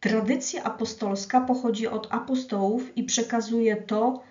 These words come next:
co oni otrzymali z nauczania i przykładu Jezusa oraz to, czego nauczył ich Duch Święty. Pierwsze pokolenie chrześcijan nie miało jeszcze spisanego Nowego Testamentu.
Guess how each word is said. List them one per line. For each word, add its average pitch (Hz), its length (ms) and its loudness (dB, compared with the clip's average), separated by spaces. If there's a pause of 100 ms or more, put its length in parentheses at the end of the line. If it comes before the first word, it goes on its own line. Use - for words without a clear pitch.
(300)
co - 180 -4
oni 294 240 4
otrzymali 226 640 0
z 202 80 -2
nauczania 226 560 2
i 233 100 -4
przykładu 214 540 -2
Jezusa 202 640 -2 (380)
oraz 208 440 0
to, 285 140 2
czego 240 320 2
nauczył 233 420 0
ich 214 180 -2
Duch 190 200 -4
Święty. 180 580 -2 (760)
Pierwsze 277 400 4
pokolenie 226 480 0
chrześcijan 226 760 0
nie 233 120 4
miało 247 300 4
jeszcze 196 320 -2
spisanego 214 600 -4
Nowego 202 380 -2
Testamentu. 196 760 -6